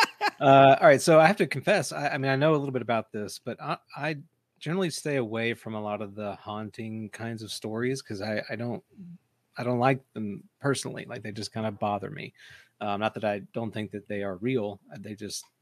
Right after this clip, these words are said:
it's like, I don't like watching scary movies, you know, that kinda stuff. Um, but I do know, and I don't know, some of you may know this, but, uh,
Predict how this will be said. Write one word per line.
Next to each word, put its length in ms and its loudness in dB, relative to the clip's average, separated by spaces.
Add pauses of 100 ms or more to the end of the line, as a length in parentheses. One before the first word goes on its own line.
(320)
it's 200 -12
like, 280 -4
I 40 -4
don't 120 -6
like 160 -8
watching 260 -8
scary 220 -6
movies, 440 -12 (120)
you 80 -14
know, 240 -14
that 100 -14
kinda 160 -18
stuff. 300 -10 (520)
Um, 520 4 (540)
but 100 2
I 60 6
do 120 2
know, 480 -2
and 260 -6
I 60 -4
don't 100 -6
know, 60 -6
some 160 -6
of 60 -4
you 80 -2
may 160 -4
know 120 -6
this, 240 -8
but, 280 -8
uh, 340 -2